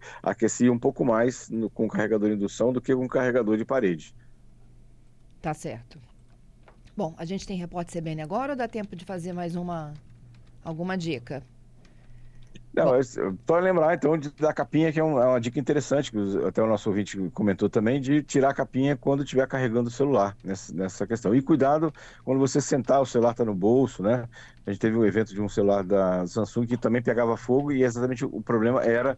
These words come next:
Speaker 1: uma pequena, é, falha na dobradura do, do celular, assim, quando você dobrava o celular, ele danificava a bateria e a bateria pegava fogo mesmo.
Speaker 2: Tá. Bom, vou fazer o seguinte: eu vou pro Repórter C B N e a gente volta com as dicas do bloqueio de Instagram, tá bom?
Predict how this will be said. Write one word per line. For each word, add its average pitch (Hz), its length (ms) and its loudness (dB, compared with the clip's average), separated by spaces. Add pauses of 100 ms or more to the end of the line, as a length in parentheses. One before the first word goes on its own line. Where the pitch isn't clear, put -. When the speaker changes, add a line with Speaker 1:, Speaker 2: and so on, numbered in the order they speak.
(140)
Speaker 1:
uma 113 140 -2
pequena, 143 340 0 (140)
é, 101 320 2
falha 131 440 2
na 113 200 0
dobradura 110 600 2 (340)
do, 101 140 0 (160)
do 107 160 0
celular, 113 380 2
assim, 101 180 -6
quando 98 160 -2
você 101 240 2
dobrava 95 500 2
o 101 40 -6
celular, 117 260 2
ele 127 220 0 (380)
danificava 113 460 -2
a 110 40 0
bateria 120 400 2
e 135 40 6
a 127 120 4
bateria 123 300 0
pegava 120 300 2
fogo 123 240 -2
mesmo. 92 280 -2 (1300)
Speaker 2:
Tá. 131 220 -8 (720)
Bom, 190 200 0 (140)
vou 226 160 0
fazer 240 200 -2
o - 20 -4
seguinte: 208 380 -4
eu 175 40 -2
vou 247 140 0
pro 247 200 2
Repórter 202 480 -4
C 185 120 -4
B 170 80 -2
N 170 380 -2
e 226 60 -2
a 214 40 0
gente 220 260 -4
volta 208 300 -4
com - 80 -8
as 202 100 -4
dicas 202 380 -4
do 208 420 2
bloqueio 202 400 0
de 196 80 -4
Instagram, 190 400 -4
tá 147 100 -10
bom? 247 280 2